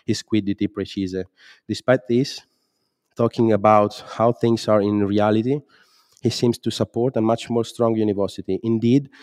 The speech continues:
he posits a real concept of being, which is univocally predicated of the ens rationis,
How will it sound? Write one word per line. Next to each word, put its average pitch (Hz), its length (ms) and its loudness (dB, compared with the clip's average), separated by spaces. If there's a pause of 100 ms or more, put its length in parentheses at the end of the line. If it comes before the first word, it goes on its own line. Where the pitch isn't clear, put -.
(200)
he - 140 0
posits 113 480 0
a 107 80 2
real 123 260 4
concept 117 460 -4
of 101 180 -6
being, 104 440 -2 (160)
which 110 160 -4
is 104 160 -4
univocally 123 540 2
predicated 117 680 -4
of 110 160 -8
the 113 160 -8
ens 110 260 -6
rationis, 110 640 -6